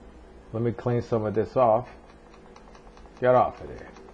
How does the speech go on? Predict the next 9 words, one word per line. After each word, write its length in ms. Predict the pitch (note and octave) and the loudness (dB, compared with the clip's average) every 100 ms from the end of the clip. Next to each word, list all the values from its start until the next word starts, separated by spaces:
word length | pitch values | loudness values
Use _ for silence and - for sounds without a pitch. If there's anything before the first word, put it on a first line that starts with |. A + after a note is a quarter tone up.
| - - - - - - - - - - - - - - - | -20 -20 -20 -20 -20 -20 -20 -20 -20 -20 -20 -20 -20 -20 0
Here's 360 | B2+ D#3+ E3 B2+ | 6 8 6 4
your 140 | C3+ | -2
stick. 580 | - - F3+ C#3 - - - - - - A#2 A#2+ A#2+ - - - A#2 A#2 A#2+ A#2+ - - - - - - - - | -2 0 6 6 4 -8 -20 -20 -20 -20 -20 -20 -20 -20 -20 -20 -20 -20 -20 -20 -20 -20 -20 -20 -20 -20 -20 0
Now 180 | A#2+ B2 | 8 12
watch 300 | C#3+ D#3 - | 12 12 10
how 220 | D3 C3+ | 8 8
it's 120 | B2+ | 6
gonna 240 | - C3 A#2+ | 4 4 6
go 340 | A#2+ A2+ A2 | 8 8 6